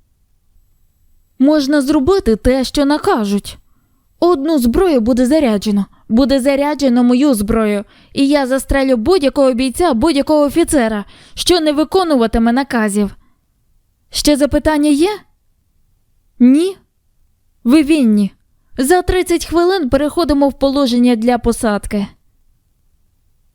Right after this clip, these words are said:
«Цей нюанс із боєприпасами їх не радує», зауважив Мортон, коли всі розійшлися. «Ну і кагали з ними.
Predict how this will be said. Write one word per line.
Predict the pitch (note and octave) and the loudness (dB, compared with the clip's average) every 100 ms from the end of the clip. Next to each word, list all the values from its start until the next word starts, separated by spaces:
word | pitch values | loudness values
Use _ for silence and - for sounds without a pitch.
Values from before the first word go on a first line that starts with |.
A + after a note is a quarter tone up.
| _ _ _ _ _ _ _ | _ _ _ _ _ _ _
«Цей | - C#4+ C4+ B3 | 0 2 2 2
нюанс | B3+ C4 E4+ E4 A3+ | 2 2 0 -2 -2
із | G#3 | -4
боєприпасами | A3 A#3 A3+ A#3+ C4+ D#4 - G#3+ G#3+ | -2 -2 -2 -4 -2 -4 0 0 0
їх | A3 - | -2 -2
не | B3 | -2
радує», | C4+ A#3 G#3 G3+ G3+ - _ _ _ _ _ _ _ _ _ _ A#3 | 0 -2 -2 -2 -2 -6 _ _ _ _ _ _ _ _ _ _ -4
зауважив | A3+ A#3 G#3+ G3+ G#3+ G#3 A#3 | 0 2 0 0 -2 0 0
Мортон, | C4+ A3+ G3+ G3+ G3 - _ - | 0 0 0 -2 -4 -6 _ -4
коли | D#4 D4 C#4+ | 0 2 0
всі | - - C4+ | -4 -2 0
розійшлися. | C4 B3+ C4+ - C4 G#3+ - A#3+ - _ _ _ _ _ _ _ _ _ _ _ _ _ - | 0 0 -2 -4 -2 -2 -4 -12 -16 _ _ _ _ _ _ _ _ _ _ _ _ _ -2
«Ну | D#4+ D4+ | 2 2
і | C4+ | 2
кагали | F4 B3+ E4+ B3+ B3 A#3 | -2 0 -2 0 -2 0
з | |
ними. | C#4+ D4 A3+ G#3 | 0 2 4 2